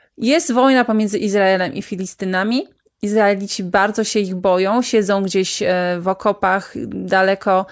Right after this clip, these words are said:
od placu boju, boją się wyruszyć na nich, ponieważ czują, że jest duża przewaga po stronie wroga.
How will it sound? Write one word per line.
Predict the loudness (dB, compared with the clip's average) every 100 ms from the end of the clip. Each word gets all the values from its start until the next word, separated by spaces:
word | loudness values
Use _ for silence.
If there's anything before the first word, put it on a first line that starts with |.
| -16 -14 -4
od | -4 -4
placu | -2 0 0 -2
boju, | 0 2 2
boją | 2 4 4 2
się | 0
wyruszyć | 0 0 0 -4 -2
na | -4
nich, | -2
ponieważ | -2 -2 -2 -6 -6
czują, | -2 0 2
że | 2 2 2 0
jest | -2 -2 -2
duża | 0 0
przewaga | 0 0 0 0 -2
po | -4
stronie | -8 -6 -4 -2
wroga. | -2 -2 -6